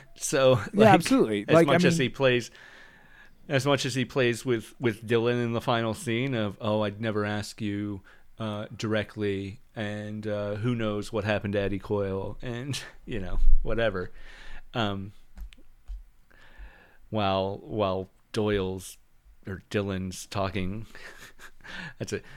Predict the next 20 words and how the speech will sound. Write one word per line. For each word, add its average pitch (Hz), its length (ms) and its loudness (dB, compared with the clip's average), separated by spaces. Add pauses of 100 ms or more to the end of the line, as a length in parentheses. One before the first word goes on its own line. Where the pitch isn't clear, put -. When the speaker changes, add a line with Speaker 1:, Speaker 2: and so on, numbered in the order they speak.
(360)
Speaker 1:
Coyle, 160 280 4
Boyle, 117 360 4
now 107 140 0
I've 104 120 2
introduced 95 480 -4
Doyle 85 400 0
to - 160 -6
my, 85 320 -4 (140)
to 107 100 -6
my 87 140 0
name 90 220 -2
consor-, 85 360 -8 (240)
Speaker 2:
I, 185 80 2
Speaker 1:
confusion. 202 260 2
Speaker 2:
I 220 140 12
like 127 140 6
Speaker 1:
Anyway, 92 240 0
Speaker 2:
it. 95 80 -10 (320)
Speaker 1:
uh, 120 160 6 (580)
<coughs> - 20 -2